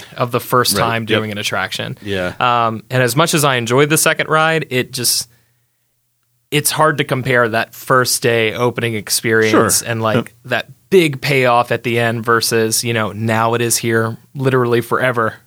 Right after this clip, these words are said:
Speaker 1: as long as the resort is.
Speaker 2: Yeah.
Speaker 1: And this is just how it's, it's still great. It's just coming down from that hype level, you know? And I feel like that's part of the reason if I did have a major change of opinion since my first time riding versus my second time riding,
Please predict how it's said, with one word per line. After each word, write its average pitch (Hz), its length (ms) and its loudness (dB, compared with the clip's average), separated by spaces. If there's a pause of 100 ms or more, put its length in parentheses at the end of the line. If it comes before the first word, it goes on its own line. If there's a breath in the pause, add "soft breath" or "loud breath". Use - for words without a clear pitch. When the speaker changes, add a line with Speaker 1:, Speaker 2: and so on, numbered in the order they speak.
Speaker 1:
as 135 320 2
long 127 200 2
as 120 80 -2
the 123 100 -2
resort 117 380 2
is. 110 280 -4
Speaker 2:
Yeah. 156 320 2
Speaker 1:
And 120 120 0
this 113 120 0
is 120 120 -4
just 113 160 0
how 107 160 0
it's, - 160 -4
it's - 180 -4
still 170 240 4
great. 127 560 0 (400 soft breath)
It's - 220 -4
just 123 280 2
coming 135 280 -2
down 113 220 0
from 110 180 -10
that 92 180 -4
hype - 340 -8
level, 98 320 -10
you 123 120 -8
know? 123 180 -4 (320 soft breath)
And 147 100 0
I 170 80 0
feel 190 320 2
like 135 240 2
that's 139 240 2
part 131 200 0
of 117 40 -2
the 117 80 0
reason 117 480 0
if 120 220 -4
I 120 140 -2
did 117 260 0
have 113 240 -2
a 113 80 -2
major 113 460 -2
change 113 320 -4
of 104 80 -10
opinion 110 460 -4
since - 260 -4
my 98 80 -8
first 113 260 -2
time 117 220 -2
riding 113 280 0
versus 107 320 -6
my 95 100 -10
second - 280 -4
time 139 260 -2
riding, 156 360 -2